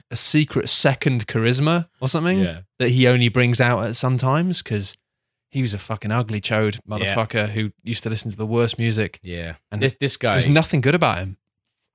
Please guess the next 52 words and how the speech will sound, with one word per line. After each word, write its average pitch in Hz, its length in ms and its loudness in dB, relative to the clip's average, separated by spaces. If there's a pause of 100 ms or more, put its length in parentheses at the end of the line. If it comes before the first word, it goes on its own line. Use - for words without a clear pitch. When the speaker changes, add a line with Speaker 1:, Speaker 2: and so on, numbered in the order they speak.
Speaker 2:
This - 140 -12
guy 101 220 -6
was 85 160 -12
actually 82 480 -8
a 80 100 -10
lot 85 440 -6
fitter 71 300 -12
than 73 180 -14
me. 76 260 -16 (320)
Like, 80 320 -4
Speaker 1:
Fair. 135 300 2
Speaker 2:
a 90 60 -4
lot 85 100 -10
fitter, 90 220 -10
Speaker 1:
I 135 40 2
mean, 135 120 4
fair. 165 300 2
Speaker 2:
a 101 40 -2
lot 101 240 -2
fitter. 78 480 -10 (100)
Um, 85 400 -8 (360)
but - 460 -2 (680)
Speaker 1:
It's - 60 -6
Speaker 2:
in 208 40 0
Speaker 1:
the 208 40 2
Speaker 2:
a 175 40 0
Speaker 1:
holiday 208 480 4
allure 190 380 6
as 139 140 2
well. 156 240 4
You're 120 100 4
Speaker 2:
Exactly, 143 360 4
Speaker 1:
on - 40 2
Speaker 2:
the - 60 4
holiday 117 360 4
Speaker 1:
holiday. 104 40 2
Speaker 2:
alert. 107 420 2
But 123 380 0
his 110 160 -4
sister 127 880 -2
let 104 100 -4
me 101 80 -4
finger 107 340 -4
her 107 100 0
in 98 120 -2
a 101 40 -2
pub 107 240 -4
car 117 240 2
park. 87 400 -10 (300)
Needless 208 400 4
to 202 100 4
say, 123 440 4